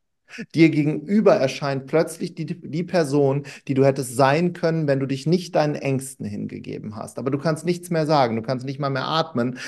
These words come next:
weil es ist noch ein einmaliges Ausatmen. Und in dem Moment wird's schwarz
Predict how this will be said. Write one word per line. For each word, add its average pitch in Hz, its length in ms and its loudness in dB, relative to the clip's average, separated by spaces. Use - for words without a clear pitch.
weil 131 140 6
es 123 120 -4
ist 143 140 -4
noch 147 220 0
ein 139 260 0
einmaliges 151 800 4
Ausatmen. 117 720 -2
Und 120 100 -2
in 127 200 0
dem 226 180 10
Moment 190 560 4
wird's 156 220 2
schwarz - 600 -2